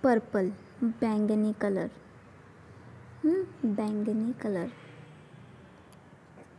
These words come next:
तो यहाँ पे क्या आता है? brinjal आता है, अंगूर आते हैं, ठीक है?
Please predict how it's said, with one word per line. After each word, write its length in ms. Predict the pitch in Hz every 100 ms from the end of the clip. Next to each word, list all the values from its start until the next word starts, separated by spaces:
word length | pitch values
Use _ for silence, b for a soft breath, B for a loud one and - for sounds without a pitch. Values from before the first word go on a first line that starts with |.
| - - - - - - - - - - - - B B B B B -
तो 160 | 277 277
यहाँ 300 | 254 240 240
पे 160 | 254
क्या 200 | 247 240
आता 180 | 240 240
है? 120 | 262
brinjal 680 | 262 254 226 220 214 226 226
आता 280 | 226 226 233
है, 380 | 226 226 233 233 - - - - - - - - - - - B B B - -
अंगूर 480 | 240 220 214 226
आते 280 | 226 226 226
हैं, 500 | 220 226 220 226 240 - - - - - - - - - - - - - - - - -
ठीक 200 | 254 285
है? 180 | 285